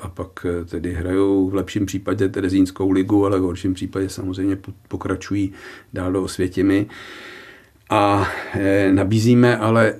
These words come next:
samozřejmě taky ještě jiný období. Ono totiž to nebylo vůbec jednoduchý ani za toho socialismu. Za socialismu najednou ta, ta první fáze těch padesátých let se rozhodla, že vlastně ty tradiční kluby musí potlačit, protože všechno bude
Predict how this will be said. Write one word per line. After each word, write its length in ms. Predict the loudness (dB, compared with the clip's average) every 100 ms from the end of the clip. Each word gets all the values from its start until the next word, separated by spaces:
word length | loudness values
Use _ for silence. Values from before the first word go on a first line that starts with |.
| -8
samozřejmě 560 | -4 -2 0 2 0
taky 560 | 0 -4 2 4 4 0 -4
ještě 280 | -8 -2 2
jiný 360 | 6 8 8
období. 400 | 6 0 0 2
Ono 220 | 2 2
totiž 340 | 2 0 -2 -2
to 120 | 0
nebylo 300 | 0 2 2
vůbec 340 | 2 0 0
jednoduchý 520 | 0 2 0 0 -2 0
ani 160 | 2
za 120 | 2
toho 200 | 0 0
socialismu. 640 | 2 0 0 0 0 0 0
Za 100 | 0
socialismu 600 | -4 -6 -2 0 0 0
najednou 440 | 0 0 0 0 0
ta, 220 | -2 -6
ta 140 | -6
první 380 | -8 -4 0 0
fáze 360 | -2 -6 -4 -2
těch 160 | -4
padesátých 720 | -4 -8 -6 -8 -8 -8 -8 -6
let 180 | -6
se 120 | -6 -4
rozhodla, 400 | -2 -2 -2 -2
že 120 | -2
vlastně 280 | -2 -4 -6
ty 120 | -6
tradiční 460 | -6 -8 -6 -6
kluby 240 | -4 -4 -4
musí 280 | -6 -6 -6
potlačit, 540 | -6 -2 -2 -2 -4
protože 280 | -4 -6 -8
všechno 320 | -8 -10 -10
bude 180 | -8